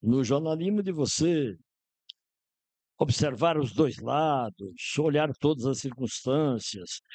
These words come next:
não dar apenas uma visão. Tudo isso a gente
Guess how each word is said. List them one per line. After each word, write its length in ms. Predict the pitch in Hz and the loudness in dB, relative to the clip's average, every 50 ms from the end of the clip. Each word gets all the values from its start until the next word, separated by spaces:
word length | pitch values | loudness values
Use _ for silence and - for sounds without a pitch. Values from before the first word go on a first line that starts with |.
| - - - | -10 0 4
não 180 | 127 139 143 143 | 4 6 6 4
dar 240 | 131 151 151 160 151 | 4 4 2 2 2
apenas 600 | 131 - - - 151 156 151 139 131 120 107 135 | 0 0 2 2 4 4 4 4 2 2 2 2
uma 200 | 156 156 139 117 | 2 2 2 2
visão. 800 | 113 123 117 98 101 131 151 170 170 156 147 135 123 110 101 _ _ _ - | 2 -2 -2 0 2 4 4 6 6 4 2 2 0 -4 -6 _ _ _ -6
Tudo 280 | 277 269 233 196 190 | -4 -4 0 0 0
isso 280 | 202 220 214 - - 226 | 0 0 0 -2 -2 -2
a 60 | 214 | 0
gente 480 | 165 185 214 208 185 - - 208 196 | 2 2 2 0 0 -2 -4 -4 -4